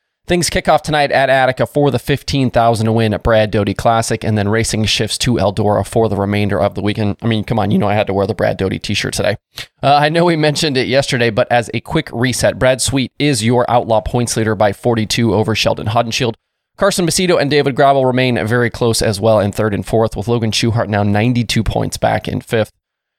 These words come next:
Donny Schatz, Spencer Baston, James McFadden, Jacob Allen, and Brock Zierfoss complete the Outlaw top ten. The fields will be packed all week with not only the Outlaw regulars, but a lot of All-Star guys coming in, like Tyler Courtney, Hunter Schoenberg, Justin Peck, and Zeb Wise.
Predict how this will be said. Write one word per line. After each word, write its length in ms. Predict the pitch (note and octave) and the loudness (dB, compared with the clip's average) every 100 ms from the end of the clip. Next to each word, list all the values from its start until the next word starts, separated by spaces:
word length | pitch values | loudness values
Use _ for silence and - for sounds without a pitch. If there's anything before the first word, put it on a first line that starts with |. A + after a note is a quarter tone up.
| _ - | _ 0
Donny 180 | F#3 | 2
Schatz, 400 | G#3+ G#3+ F3+ E3 - | 2 4 2 2 -4
Spencer 340 | - E3 D#3+ | -2 0 0
Baston, 460 | C#3+ D3 - D3 G#2+ | 0 0 0 -2 0
James 260 | C#3+ C3+ | 0 0
McFadden, 420 | C3 B2 B2+ A2+ A#2 | -2 0 0 0 0
Jacob 280 | A#2 A2 G#2+ | -2 0 2
Allen, 240 | G#2+ G#2 | 2 2
and 260 | G2+ A2 - | 0 0 0
Brock 320 | G#2 G#2+ G#2 | 0 0 0
Zierfoss 560 | A2 G#2+ A2+ A#2+ G#2 - | -2 -2 0 2 0 0
complete 540 | - G#2+ - C#3 - | -4 -2 -2 -2 -2
the 140 | A2+ | 0
Outlaw 340 | E2+ G#2+ G2+ G2+ | 2 2 2 -2
top 320 | - G#2 - | 0 -2 -2
ten. 380 | A#2 G#2 G2 F#2+ _ - _ _ - | -2 0 0 -2 _ -16 _ _ -6
The 80 | |
fields 320 | D#3+ A3 A3 D3+ | 0 2 2 2
will 180 | G#3 | 0
be 140 | B3+ B3 | 0 0
packed 320 | G3+ F#3+ - | 0 0 0
all 120 | D3 | 0
week 220 | C#3 C#3 | 2 0
with 140 | C3+ C3 | -2 0
not 240 | C3 B2+ | 0 0
only 300 | - F3+ G#3+ | 0 2 2
the 140 | F3+ D3 | 2 2
Outlaw 260 | B2+ B2 | 2 2
regulars, 420 | A#2 B2+ B2+ C3 A#2 | 2 2 2 0 0
but 140 | B2 | 0
a 40 | |
lot 220 | A#2 C3+ G#3 | 2 2 0
of 80 | |
All-Star 560 | - - C#3+ E3 - A#2 | -2 0 0 0 0 0
guys 240 | A2+ A2 | 2 0
coming 320 | - B2+ A2+ G#2+ | 0 -2 0 0
in, 200 | G#2+ A2 | 0 0
like 300 | G#2+ B2+ D3+ | 0 0 0
Tyler 280 | E3 D3+ | 0 0
Courtney, 460 | D3+ D3 B2+ C3 B2+ | 0 0 2 0 0
Hunter 280 | B2 C#3+ C#3+ | 0 0 0
Schoenberg, 540 | C3+ B2+ A#2+ A#2 A#2 | 0 0 0 0 0
Justin 340 | G#2 A#2+ - A2+ | 0 0 0 -4
Peck, 260 | - A2 - | -2 -2 -2
and 200 | A#2+ C3 | -2 0
Zeb 220 | A#2+ G#2+ | 0 2
Wise. 420 | G2+ G#2+ G#2 G#2 | 2 4 2 0